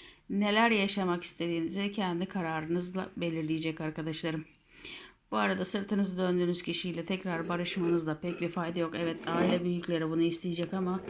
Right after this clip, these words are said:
tekrar aynı şekilde sorunlar yaşayacaksınız bu kişiyle. O yüzden ikinci bir şans verseniz de vermeseniz de bu kişi tekrardan hayatınızdan çıkacak olarak gözüküyor.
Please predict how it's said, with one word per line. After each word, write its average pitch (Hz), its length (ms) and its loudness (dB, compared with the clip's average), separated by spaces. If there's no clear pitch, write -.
tekrar 185 720 -2
aynı 202 260 2
şekilde 175 520 -2
sorunlar 175 520 0
yaşayacaksınız 156 760 -2
bu 165 80 -4
kişiyle. 196 480 -2
O 180 120 -2
yüzden 180 360 -2
ikinci 208 380 -2
bir 190 40 -4
şans 185 420 2
verseniz 185 600 0
de 180 340 -2
vermeseniz 165 640 -2
de 185 160 -2
bu 175 100 -6
kişi 175 220 -6
tekrardan 170 480 -4
hayatınızdan 160 680 -2
çıkacak 156 540 -6
olarak 165 260 -6
gözüküyor. 156 360 -6